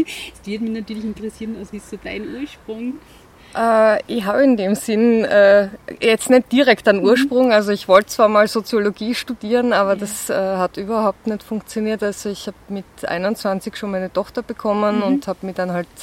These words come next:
Speaker 2: äh, zuerst mal aufs Familienleben konzentriert und dann auf den Garten und
Speaker 1: Mhm.
Speaker 2: ja.
Speaker 1: Okay.
Speaker 2: Ich lese sehr viel,
Speaker 1: Ja.
Speaker 2: aber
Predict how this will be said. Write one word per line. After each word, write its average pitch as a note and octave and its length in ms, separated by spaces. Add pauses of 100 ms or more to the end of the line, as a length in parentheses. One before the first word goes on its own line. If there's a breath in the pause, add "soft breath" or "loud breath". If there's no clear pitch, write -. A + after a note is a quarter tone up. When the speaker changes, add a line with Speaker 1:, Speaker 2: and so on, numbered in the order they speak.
Speaker 2:
äh, E3+ 320 (500 soft breath)
zuerst - 300
mal F#3+ 140
aufs - 160
Familienleben G#3 720
konzentriert G3+ 840 (160)
und F#3 260 (120)
dann F3 200
auf - 160
den F#3+ 120
Garten G#3 580
und F3 400 (160)
Speaker 1:
Mhm. A3 300
Speaker 2:
ja. E3+ 240 (300)
Speaker 1:
Okay. F3+ 160
Speaker 2:
Ich G3+ 160
lese A#3 340
sehr A#3 200
viel, A3+ 540
Speaker 1:
Ja. F#3+ 80
Speaker 2:
aber F#3 580